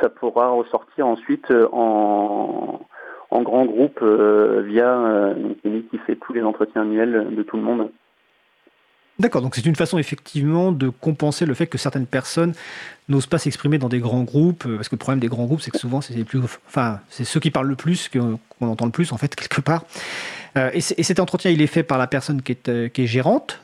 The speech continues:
Speaker 2: ou, euh, c'est, ça peut être fait par une autre personne ?
Speaker 1: Alors non, chez nous, alors Yannick était le, était le président avant, euh, et c'est toujours lui qui fait, c'est parce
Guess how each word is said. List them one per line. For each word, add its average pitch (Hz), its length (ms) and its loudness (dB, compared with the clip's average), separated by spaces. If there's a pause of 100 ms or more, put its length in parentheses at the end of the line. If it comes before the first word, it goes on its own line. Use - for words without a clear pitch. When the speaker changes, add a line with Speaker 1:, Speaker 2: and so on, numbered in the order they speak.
Speaker 2:
ou, 139 220 2
euh, 117 360 4
c'est, - 420 -4
ça - 200 -6
peut 131 120 -2
être 127 100 -4
fait 143 240 -2
par 123 140 -2
une 120 80 -2
autre 123 80 -10
personne ? 131 380 -4 (920)
Speaker 1:
Alors 127 220 4
non, 147 160 -2 (160)
chez 143 80 2
nous, 185 400 4
alors 120 360 6
Yannick 131 380 0
était 139 200 2
le, 117 560 0
était 123 240 -2
le 113 360 -2 (120)
président 123 520 0
avant, 135 460 2
euh, 110 960 4
et 101 100 -2
c'est 120 100 -2
toujours 127 260 2
lui 127 120 2
qui 131 140 -4
fait, 156 260 2
c'est - 120 -20
parce 139 140 -4